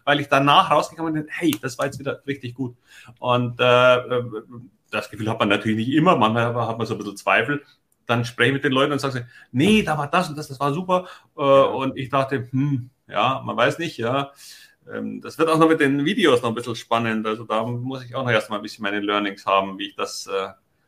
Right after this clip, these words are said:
Speaker 1: rüberbringe, weil es natürlich
Speaker 2: Ich
Speaker 1: ganz anders ist.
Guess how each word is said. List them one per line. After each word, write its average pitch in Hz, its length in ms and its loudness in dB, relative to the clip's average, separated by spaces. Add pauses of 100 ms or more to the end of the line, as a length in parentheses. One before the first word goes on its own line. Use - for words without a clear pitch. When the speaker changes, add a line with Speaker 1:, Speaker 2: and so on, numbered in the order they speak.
(220)
Speaker 1:
rüberbringe, 107 680 2
weil 117 80 4
es 120 100 -2
natürlich 120 240 -6
Speaker 2:
Ich 113 480 -2
Speaker 1:
ganz 147 300 0
anders 143 400 2
ist. - 640 -8